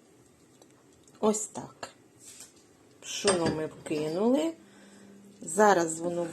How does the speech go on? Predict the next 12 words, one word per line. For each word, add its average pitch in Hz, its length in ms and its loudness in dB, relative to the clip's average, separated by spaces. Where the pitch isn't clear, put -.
буде 165 260 -4
варитися, 160 840 0
а 214 160 4
ми 285 220 4
будемо 294 440 4
розминати 185 600 2
картошечку. - 960 -8
Ось 311 160 10
так 190 340 4
розім'яли 196 680 6
ми 170 140 2
картошечку. 285 1000 2